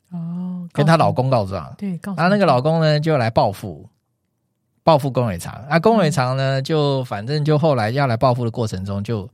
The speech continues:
Speaker 2: 跟他解释。
Speaker 1: 嗯。
Speaker 2: 就说：“啊，那是因为你怎样怎样，如此这般。”
Speaker 1: 啊。
Speaker 2: 然后那个公蛇就说：“啊，原来是这样。”
Speaker 1: 哦。
Speaker 2: 反而是公冶长救了，不是救他，反而是公冶长的帮忙。
Speaker 1: 对。
Speaker 2: 对不对？把他情妇打包了。
Speaker 1: 对。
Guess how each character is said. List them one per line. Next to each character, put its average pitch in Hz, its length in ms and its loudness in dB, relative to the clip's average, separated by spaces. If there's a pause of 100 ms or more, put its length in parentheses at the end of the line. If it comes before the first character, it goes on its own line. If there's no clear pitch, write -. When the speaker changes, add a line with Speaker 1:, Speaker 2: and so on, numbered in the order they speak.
(160)
Speaker 2:
跟 123 120 0
他 113 100 2
解 107 180 -6
释。 - 260 -10 (160)
Speaker 1:
嗯。 190 240 -6
Speaker 2:
就 175 60 0
说 170 160 -2
：“啊， 262 180 -12 (440)
那 277 100 -6
是 254 180 -6
因 262 80 -6
为 247 120 0
你 185 100 2
怎 131 160 -2
样 147 120 2
怎 113 140 -4
样， 117 160 -4
如 110 140 -6
此 104 140 -10
这 107 120 -4
般。” - 160 -8 (140)
Speaker 1:
啊。 185 80 -6
Speaker 2:
然 - 20 2
后 180 60 4
那 190 80 4
个 165 80 4
公 147 240 0
蛇 104 160 -2
就 107 80 -4
说 117 240 -8
：“啊， - 180 -12 (960)
原 107 160 -4
来 95 100 -4
是 98 140 -8
这 92 160 -6
样。” - 180 -12 (100)
Speaker 1:
哦。 160 500 -8
Speaker 2:
反 104 120 -2
而 123 120 0
是 131 240 -4
公 127 160 -2
冶 113 40 -4
长 90 240 -10 (120)
救 127 180 -2
了， 90 100 -14 (220)
不 - 80 -10
是 120 100 -2
救 123 220 -2
他， 95 160 -6 (100)
反 90 200 -12
而 101 80 -2
是 156 100 -10
公 127 160 -2
冶 98 60 -4
长 87 180 -10
的 92 60 -8
帮 110 240 -2
忙。 101 180 -10 (320)
Speaker 1:
对。 156 340 -14 (160)
Speaker 2:
对 98 120 -6
不 101 40 -6
对？ 101 120 -8
把 98 100 -8
他 110 100 -2
情 101 240 -8
妇 98 120 -10
打 - 240 -10
包 - 80 -20 (120)
了。 - 20 -20 (200)
Speaker 1:
对。 170 380 -14